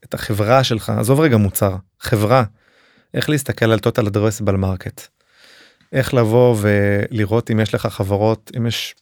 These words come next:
שישים חברות מהתחום שלך, שנולדו בשלושה חודשים האחרונים, וקיבלו investment, תחשוב רגע אם זה המקום, לא, שאתה רוצה לבוא לפתור בעיה. כי דבר, אחד מהדברים הראשונים שמשקיעים מסתכלים עליהם,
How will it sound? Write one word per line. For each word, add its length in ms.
שישים 360
חברות 480
מהתחום 340
שלך, 180
שנולדו 480
בשלושה 360
חודשים 320
האחרונים, 400
וקיבלו 260
investment, 560
תחשוב 280
רגע 200
אם 80
זה 120
המקום, 500
לא, 180
שאתה 140
רוצה 160
לבוא 180
לפתור 260
בעיה. 180
כי 100
דבר, 600
אחד 180
מהדברים 320
הראשונים 340
שמשקיעים 400
מסתכלים 380
עליהם, 180